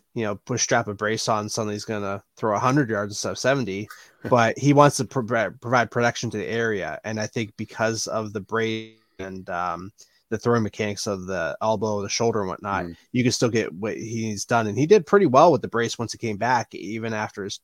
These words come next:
Speaker 1: uh, twenty eighteen injury. So, um, you're just looking more for protection and just make sure that if, and you have that external, um,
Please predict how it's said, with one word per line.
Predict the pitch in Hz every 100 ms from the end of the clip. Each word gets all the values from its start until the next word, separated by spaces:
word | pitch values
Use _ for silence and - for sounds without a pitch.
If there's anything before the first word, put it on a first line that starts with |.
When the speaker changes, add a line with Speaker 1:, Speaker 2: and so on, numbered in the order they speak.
| - 110
Speaker 1:
uh, | 110
twenty | - 113
eighteen | 101 - 135
injury. | 101 98 90 92
So, | - 101 95 - _ - -
um, | - 95 117
you're | 156
just | 139
looking | 156
more | 143 135
for | -
protection | 107 127 117 - 107 101 -
and | 110
just | 110 113
make | 113
sure | - 123
that | 113 107
if, | 113 _ _ _ _ _ _
and | 98 98 98 - _ _ -
you | 123
have | 113
that | 110 -
external, | 110 - 120 113 107 101 104 101 - -
um, | 87 - - 85